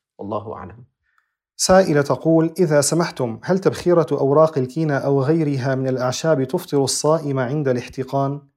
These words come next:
Speaker 2: عند احتقان الأنف وعدم الشم؟ جزاكم الله خيرا.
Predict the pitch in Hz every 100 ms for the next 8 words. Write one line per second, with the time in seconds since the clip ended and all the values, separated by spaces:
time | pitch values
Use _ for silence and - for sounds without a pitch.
0 | - 160 147 - 135 - 151 143 127 151
1 | 139 147 131 127 131 123 117 - 135 139
2 | 139 _ 127 123 139 127 123 113 117 131
3 | 127 - 117 104 107